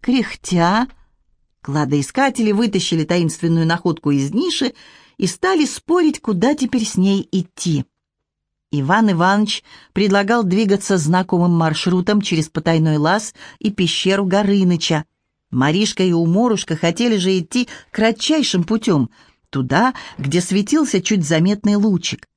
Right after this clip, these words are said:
После недолгих споров Гвоздиков сдался, и процессия двинулась по непротаренному пути.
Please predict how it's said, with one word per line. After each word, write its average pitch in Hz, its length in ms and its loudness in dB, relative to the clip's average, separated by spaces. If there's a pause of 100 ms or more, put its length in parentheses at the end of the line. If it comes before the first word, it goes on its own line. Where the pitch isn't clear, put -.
(520)
После 190 340 2
недолгих 151 520 0
споров 254 540 0 (260)
Гвоздиков 180 580 0
сдался, 143 640 0 (340)
и 185 80 0
процессия 208 580 0
двинулась 208 560 0 (200)
по 233 100 2
непротаренному 175 880 2
пути. 170 500 -2